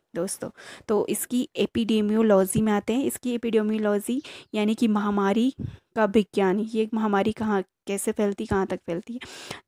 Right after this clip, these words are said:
तो इसके पॉइंट में आते हैं। बीपीएच जो होता है most commonly neoplasm मेन में होता है। ये मेन, मेन में फिफ्टी परसेंट में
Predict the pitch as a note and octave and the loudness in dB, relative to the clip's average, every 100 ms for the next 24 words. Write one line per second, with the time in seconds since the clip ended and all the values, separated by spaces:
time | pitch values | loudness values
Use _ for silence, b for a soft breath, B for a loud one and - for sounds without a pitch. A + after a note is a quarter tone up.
0 | - G#3 G3+ - A#3 - - B3 A3 A3 | 0 2 2 -2 -4 -6 -4 -2 0 -2
1 | A3 G#3+ G#3 G#3 A3+ G#3+ A3 - B3+ C4 | 0 -2 -2 -2 -2 0 -2 0 0 0
2 | C4+ - A3 A3 G#3 G#3+ G#3+ G3+ G#3+ C4+ | 0 -2 4 4 4 2 2 2 2 0
3 | - B3 G3+ G3+ G3+ G#3+ A3+ G#3 G#3+ - | -2 0 2 4 4 2 4 2 2 0
4 | G#3 G3 G3+ A3+ A#3 - B B B G#3 | 2 2 2 -2 -2 -4 B B B 0
5 | G#3+ G#3 G#3+ A3+ A3 G#3 A3 B3+ G#3+ G3+ | 2 4 2 2 0 -2 -4 0 2 4
6 | B3 A#3 G#3 G#3 A3+ B B B B B | 6 6 4 2 0 B B B B B
7 | - G#3+ G#3+ A3 A3 A3 B3+ A#3 G3+ C4 | -8 -2 0 2 4 2 0 0 0 0
8 | A3+ G#3 - G#3+ A3 A#3 G#3+ G#3+ | 2 2 4 2 2 2 0 -2